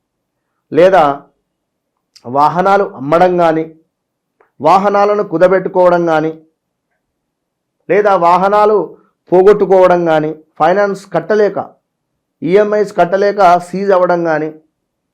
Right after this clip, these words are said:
ఇది కార్లే కావచ్చును, టూ వీలర్సే కావచ్చును, అమ్ముకోవడం కానీ, యాక్సిడెంట్స్ గు-,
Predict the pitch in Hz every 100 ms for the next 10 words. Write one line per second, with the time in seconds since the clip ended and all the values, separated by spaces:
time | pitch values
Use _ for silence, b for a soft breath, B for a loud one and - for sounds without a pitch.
0 | _ _ _ _ _ _ _ - 233 -
1 | _ 151 143 185 208 214 202 202 208 202
2 | 226 240 233 185 196 196 196 190 202 196
3 | 196 190 196 202 - _ _ _ _ -
4 | 131 170 185 190 196 190 190 185 196 151
5 | 147 151 175 180 175 160 165